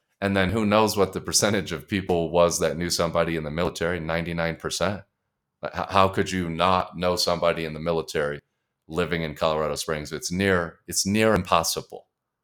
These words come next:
Uh, it's a very, uh, pervasive part of the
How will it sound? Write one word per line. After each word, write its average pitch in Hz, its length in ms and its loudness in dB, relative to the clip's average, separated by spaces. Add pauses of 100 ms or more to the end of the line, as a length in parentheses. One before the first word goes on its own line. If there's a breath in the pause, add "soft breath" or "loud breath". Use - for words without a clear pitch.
(400)
Uh, 71 400 -2 (400)
it's - 160 -12
a 85 40 -18
very, 101 420 2 (160)
uh, 80 220 -2
pervasive 90 760 -4
part 85 240 0
of 78 240 -8
the 73 260 -4